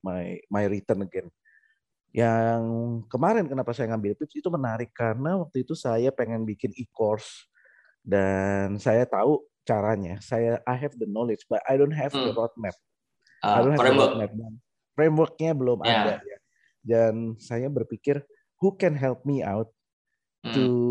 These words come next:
Speaker 1: speed up things dan bikin clarity-nya lebih jelas karena
Speaker 2: Ya.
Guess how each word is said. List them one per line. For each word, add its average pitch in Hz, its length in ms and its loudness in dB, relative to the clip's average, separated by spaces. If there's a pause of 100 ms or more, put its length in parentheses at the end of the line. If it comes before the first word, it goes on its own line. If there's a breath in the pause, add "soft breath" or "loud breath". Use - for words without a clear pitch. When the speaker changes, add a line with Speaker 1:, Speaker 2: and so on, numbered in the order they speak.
(420)
Speaker 1:
speed - 480 -2
up - 240 -4 (240)
things - 480 -4
dan 120 320 2
bikin 127 320 2
clarity-nya 131 680 0
lebih 113 240 -4
jelas 90 380 -6
karena 120 580 -2
Speaker 2:
Ya. - 160 -4